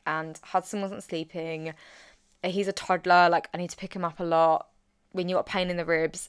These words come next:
that, like, that hurts. So I said, "Look, someone's gotta have him Friday night.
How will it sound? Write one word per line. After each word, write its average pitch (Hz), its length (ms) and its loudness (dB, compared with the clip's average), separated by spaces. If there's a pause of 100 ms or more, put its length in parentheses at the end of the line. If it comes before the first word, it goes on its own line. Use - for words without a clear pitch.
that, - 200 -4 (100)
like, 151 300 0
that 175 200 4
hurts. 98 380 0
So 190 200 0
I 180 100 2
said, 175 260 2
"Look, - 280 -4
someone's 175 360 0
gotta - 180 -2
have - 140 -6
him 165 200 -10
Friday - 280 -2
night. 90 320 2